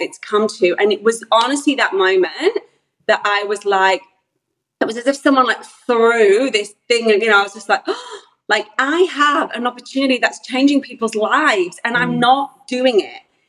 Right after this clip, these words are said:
Speaker 1: I'm not giving it justice. I'm making it all about me. I'm making it myself the issue here.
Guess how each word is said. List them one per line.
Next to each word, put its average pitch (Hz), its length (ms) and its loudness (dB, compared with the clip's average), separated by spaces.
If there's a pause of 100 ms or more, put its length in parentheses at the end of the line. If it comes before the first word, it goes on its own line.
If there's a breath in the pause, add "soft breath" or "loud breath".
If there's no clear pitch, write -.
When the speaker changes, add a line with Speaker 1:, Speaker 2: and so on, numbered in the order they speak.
(120)
Speaker 1:
I'm 226 140 2
not 247 300 0
giving 277 200 -2
it - 140 -10
justice. 208 380 -4
I'm 208 160 -2
making 220 300 -2
it - 120 -8
all 247 220 4
about 269 260 0
me. 185 260 2
I'm 196 200 0
making 247 360 -4
it 233 160 -8
myself 226 640 0
the 202 160 -10
issue 196 320 0
here. 196 360 0